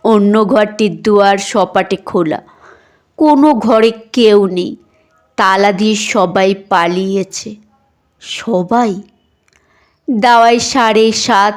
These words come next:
সের চালের পুটুলি নামিয়ে সন্ন্যাসী হিসাব আর কল্পনা দিয়ে ব্যাপারটার হদিশ পেতে বসল। সবাই যখন বেঁচে ছিল, তখন সবাই পালিয়েছে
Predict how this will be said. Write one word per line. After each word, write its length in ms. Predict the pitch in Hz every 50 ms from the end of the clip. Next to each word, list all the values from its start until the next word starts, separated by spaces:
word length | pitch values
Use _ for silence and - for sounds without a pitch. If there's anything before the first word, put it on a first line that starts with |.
| 302
সের 480 | - - - - 226 208 208 196 208 208
চালের 420 | - 226 196 196 202 208 208 202
পুটুলি 560 | 202 202 - 220 214 208 214 214 208 202 208
নামিয়ে 540 | 196 190 190 185 180 190 190 196 202 202 202
সন্ন্যাসী 680 | 208 208 - - 220 202 196 196 202 202 202 - 208 202 214 196 -
হিসাব 420 | 208 202 196 185 - - 214 196 196 196 -
আর 200 | - 202 190 190
কল্পনা 720 | - - 208 202 185 190 196 196 196 220 208 202 208 214
দিয়ে 340 | 190 196 214 208 196 185 - - _ _ _ _ _ _ _ _ _ _ -
ব্যাপারটার 680 | 240 226 262 254 254 254 269 269 269 - 311 302 254
হদিশ 540 | 233 226 226 240 214 202 180 220 214 - -
পেতে 380 | - - 220 202 196 202 185 185
বসল। 560 | 160 180 185 190 190 - - - - - - - _ _ _ _ _ _ _ _ _ _ _ _ _ _
সবাই 460 | - - - - 254 240 208 247 262 269
যখন 380 | - 277 262 - 285 262 254
বেঁচে 440 | 214 196 233 226 226 226 - 262 262
ছিল, 400 | 254 - - 294 277 247 254 254 269 - _ _ _ _ _ _ _ _ _ -
তখন 220 | - 285 285 294
সবাই 560 | 285 - - - 226 202 185 175 208 214 220 220
পালিয়েছে 880 | 220 214 208 180 180 185 185 190 190 196 196 196 190 - - - 208